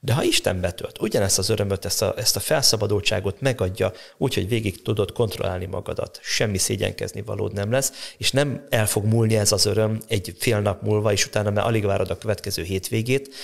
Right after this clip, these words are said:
hanem úgy mész be hétfőn a suliba, úgy mész be a munkahelyedre, hogy, hogy van egy tartásod, és nem kell szégyenkezni. Na, na, e-, ezt kéne megérteni, hogy föl lehet ebbe szabadulni.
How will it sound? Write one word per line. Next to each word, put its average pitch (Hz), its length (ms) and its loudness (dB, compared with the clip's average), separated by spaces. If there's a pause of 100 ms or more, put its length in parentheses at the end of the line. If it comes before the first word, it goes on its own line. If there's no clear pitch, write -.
(180)
hanem 156 220 2
úgy 330 200 2
mész 90 180 2
be 101 120 4
hétfőn - 360 -2
a 98 80 -2
suliba, 101 480 2
úgy 175 160 2
mész 107 300 2
be 104 220 2 (240)
a - 60 -4
munkahelyedre, 104 720 2
hogy, 175 300 -4
hogy 165 160 0
van 160 140 2
egy 135 120 0
tartásod, 117 600 -2
és 107 160 2
nem 104 140 0
kell 104 140 -2
szégyenkezni. - 640 -4 (240)
Na, - 200 0
na, 139 220 -2
e-, - 300 0
ezt 170 180 2
kéne 120 240 2
megérteni, 113 560 2
hogy 113 280 2 (400)
föl - 280 0
lehet 98 240 2
ebbe 104 180 0
szabadulni. 95 680 -2